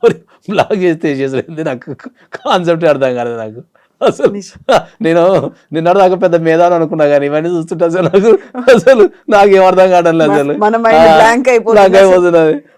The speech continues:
Speaker 1: బ్లాక్ చేస్తే అన్ని వేసేసి, ఇప్పుడు అన్ని వేసేసి ఏడు నువ్వు జైలులోనే ఉంటివి, ఇంకా నువ్వు ఏం చేయలేదు దానికి. ఆ?
Speaker 2: అదే కదా.
Speaker 1: అరే, ఆ జీవితం. ఆ, ఆ, పెళ్లి చేసుకో చంపేసుడు,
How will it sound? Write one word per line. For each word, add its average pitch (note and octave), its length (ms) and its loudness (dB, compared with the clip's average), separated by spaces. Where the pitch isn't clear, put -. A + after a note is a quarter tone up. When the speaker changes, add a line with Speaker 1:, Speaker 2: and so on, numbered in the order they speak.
Speaker 1:
బ్లాక్ F#3+ 260 2
చేస్తే G#3 220 0
అన్ని F#3+ 160 0
వేసేసి, F#3 340 -2
ఇప్పుడు G3+ 200 0
అన్ని F3+ 160 2
వేసేసి A3 320 0
ఏడు G3+ 100 2
నువ్వు G#3 200 -2
జైలులోనే E3+ 400 0
ఉంటివి, C3+ 340 -2
ఇంకా D3 140 -4
నువ్వు F3 180 -4
ఏం F3+ 280 0
చేయలేదు A#3+ 280 0
దానికి. A#3 420 -4
ఆ? F#3+ 40 -2
Speaker 2:
అదే A3 220 -6
కదా. G#3+ 260 -14
Speaker 1:
అరే, F3 320 -2
ఆ D#3 180 -4
జీవితం. D#3 400 -6
ఆ, E3 60 0
ఆ, D#3 300 0
పెళ్లి F#3 260 0
చేసుకో E3+ 260 -2
చంపేసుడు, C#3+ 720 -4